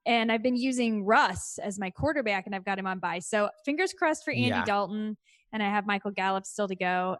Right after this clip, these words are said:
Speaker 1: Uh, but unfortunately, the person I'm playing, who had a really crummy looking team when I looked at it, had a crazy day. Deshaun Watson went off for him. Um, you know, just a bunch of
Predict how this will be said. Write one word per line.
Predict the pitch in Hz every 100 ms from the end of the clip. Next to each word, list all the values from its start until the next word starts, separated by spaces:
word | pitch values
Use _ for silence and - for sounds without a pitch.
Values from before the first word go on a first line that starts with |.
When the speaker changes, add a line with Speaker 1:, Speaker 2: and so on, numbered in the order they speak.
| -
Speaker 1:
Uh, | 208 190
but | 208 -
unfortunately, | 247 240 302 311 302 247
the | 208
person | 220 220 240
I'm | 208
playing, | 196 269 208 208
who |
had | 208
a | 202
really | 214 196
crummy | - 226 226 240
looking | 226 233 214
team | 226 214
when | 208
I | 190
looked | 185 190
at | 240 269
it, | 311 - - _ _
had | - - 233 214 208 202 208 _ -
a | - 214
crazy | - - 262 233 233 208 214
day. | 196 196 190
Deshaun | 190 226 214
Watson | 208 196 - 208
went | 202 190
off | 190 190
for | 202
him. | 190 190 185 185 180 _ _ _ _ -
Um, | 208 190 185 190 185 - _ _
you | 220 220
know, | 196
just | 190 214 -
a |
bunch | 214 202
of | 202